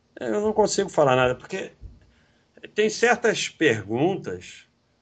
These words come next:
que, assim, elas são tão malucas e não tem mais nada a ver com investimento, nem com ações, nem com nada, que não tem como responder. O que que eu vou responder pra isso aí?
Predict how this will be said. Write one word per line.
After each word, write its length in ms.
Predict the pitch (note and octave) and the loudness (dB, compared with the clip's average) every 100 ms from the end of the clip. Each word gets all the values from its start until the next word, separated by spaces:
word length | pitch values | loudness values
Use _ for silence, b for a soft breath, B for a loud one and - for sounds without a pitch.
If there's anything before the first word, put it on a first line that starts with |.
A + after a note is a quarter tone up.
| _ _ _ _ _ _ _ | _ _ _ _ _ _ _
que, 80 | - | -8
assim, 540 | D#3+ - F3 D#3 B2 - _ _ _ _ _ _ _ _ | -6 -2 0 0 -4 -14 _ _ _ _ _ _ _ _
elas 340 | E3+ G3 G#3+ | 0 0 0
são 180 | - F3+ | 0 -2
tão 220 | E3 G#3 | 0 0
malucas 760 | B3 G3+ A#2+ C#3+ G#3+ - A2+ G#2+ | 2 2 4 6 6 6 2 0
e 80 | C#3 | 0
não 160 | D#3+ D#3+ | 0 2
tem 120 | E3+ | 4
mais 240 | E3 D3+ | 4 6
nada 460 | D3 C#3+ F3+ G#3+ D#3+ | 4 6 4 6 4
a 40 | |
ver 260 | A#2 D#3 F3 | 4 2 2
com 100 | D3+ | 0
investimento, 960 | B2+ B2 D3 - A2+ G#2 C3 D3+ D3 | 2 2 2 2 -2 -2 -2 -2 -4
nem 180 | A#2 C3+ | -4 -4
com 300 | C#3+ D3 B2+ | -6 -6 -2
ações, 540 | A2 G2 - C3 C#3 A#2+ | -2 -4 -4 0 2 2
nem 160 | A#2 | -2
com 140 | A#2+ G#2+ | -2 0
nada, 400 | G#2+ D3+ D3 C3 | 4 4 2 -2
que 120 | F#3+ | -6
não 140 | B3+ | -6
tem 160 | A#3 B3 | -4 -2
como 220 | A#3+ A3 | 2 4
responder. 640 | G#3 G#3 - A3 D#3 D#3+ D3+ | 6 4 2 0 2 2 0
O 720 | D3+ - _ _ _ - - | -6 -20 _ _ _ -20 -8
que 80 | C#3+ | -2
que 80 | D#3 | 4
eu 60 | |
vou 100 | D4+ | 6
responder 520 | A3 G#3 F#3+ D3+ C#3 | 6 6 2 2 2
pra 180 | - A#2 | 0 -2
isso 260 | G#2+ G#2 A2+ | -2 -2 -2
aí? 220 | G2 | -4